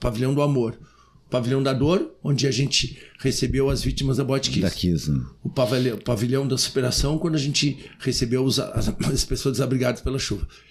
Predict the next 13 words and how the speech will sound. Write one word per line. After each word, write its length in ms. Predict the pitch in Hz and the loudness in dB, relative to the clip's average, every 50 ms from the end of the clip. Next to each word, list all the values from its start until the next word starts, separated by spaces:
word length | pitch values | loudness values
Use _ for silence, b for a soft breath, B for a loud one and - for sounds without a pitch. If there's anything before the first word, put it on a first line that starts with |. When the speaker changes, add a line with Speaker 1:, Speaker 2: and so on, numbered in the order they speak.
| B B | B B
Speaker 1:
E 20 | - | -2
o 40 | |
pavilhão 360 | - 151 143 113 143 - 147 151 | 0 0 2 2 2 2 4 4
do 60 | 151 | 4
amor, 300 | 147 147 147 147 156 160 | 4 4 4 4 2 2
quando 160 | - 170 160 | 0 0 0
a 40 | 160 | 2
gente 300 | 127 151 165 156 - 151 | 2 2 2 2 2 0
entrega 400 | 135 - - 123 139 139 135 139 | 0 0 0 0 0 0 -2 0
agora, 400 | 135 123 127 131 - 147 147 b b b b | 0 0 2 2 0 -2 -2 b b b b
começa 400 | - 131 127 123 123 123 123 - | -4 -2 0 2 2 2 2 2
a 60 | 123 120 | 2 2
obra 260 | 123 123 127 123 | 2 2 -2 -4